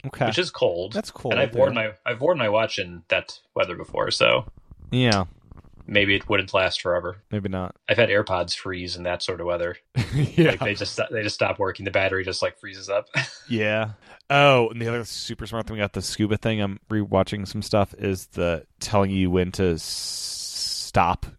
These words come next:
Speaker 1: going up when you're, like, getting out of the
Speaker 2: Oh,
Speaker 1: water,
Speaker 2: yeah, yeah.
Speaker 1: the
Speaker 2: Mm-hmm.
Speaker 1: decompression thing. Like, that's cool. Um,
Speaker 2: Yeah, l-, lots of smart things in this, uh, presentation. We'll get to the iPhone stuff, but, like,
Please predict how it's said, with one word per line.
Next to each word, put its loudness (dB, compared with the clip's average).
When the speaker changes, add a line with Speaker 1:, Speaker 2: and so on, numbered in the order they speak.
Speaker 1:
going 4
up 4
when -6
you're, -2
like, -6
getting 2
out 0
of 0
the 0
Speaker 2:
Oh, 0
Speaker 1:
water, 6
Speaker 2:
yeah, 2
yeah. -2
Speaker 1:
the -6
Speaker 2:
Mm-hmm. -2
Speaker 1:
decompression 0
thing. -2
Like, -4
that's -4
cool. -8
Um, -6
Speaker 2:
Yeah, 4
l-, -10
lots 2
of 0
smart 0
things 2
in -6
this, -4
uh, 0
presentation. -8
We'll 2
get 6
to 2
the 4
iPhone 2
stuff, -4
but, -6
like, -6